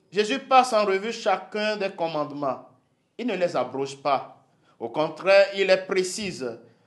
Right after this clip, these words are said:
Observer la loi signifie l'aimer, lui, être son disciple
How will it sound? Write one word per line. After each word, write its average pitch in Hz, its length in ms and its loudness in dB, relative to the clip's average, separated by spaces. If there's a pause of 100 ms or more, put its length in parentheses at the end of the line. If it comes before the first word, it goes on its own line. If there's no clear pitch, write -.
(160)
Observer 226 600 8
la 214 160 8
loi 226 260 2
signifie 214 540 -8
l'aimer, 208 680 4
lui, 190 520 -4 (360)
être 170 580 0
son 147 260 -12
disciple 127 760 -12